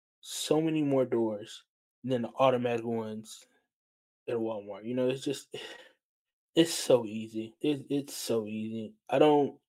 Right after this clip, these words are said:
I don't think Bama is in the dark about this. I think they've knew for some time. I think Bama already knows who they want. I think Nick, Nick Saban already knows who he wants.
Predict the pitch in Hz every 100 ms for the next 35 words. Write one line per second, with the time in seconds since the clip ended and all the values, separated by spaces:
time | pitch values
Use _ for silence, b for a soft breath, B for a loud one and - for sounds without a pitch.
0 | _ _ - - 151 170 156 135 113 123
1 | 120 117 110 113 110 - 135 127 110 117
2 | 117 113 117 120 113 - 120 120 - _
3 | _ _ - 120 120 113 110 113 113 110
4 | 110 110 110 117 117 120 117 - _ _
5 | _ - 135 117 120 113 110 113 113 110
6 | 107 113 117 117 123 120 107 117 139 120
7 | 117 117 117 120 - - 123 - 151 165
8 | 117 113 110 113 104 98 110 101 98 101
9 | - -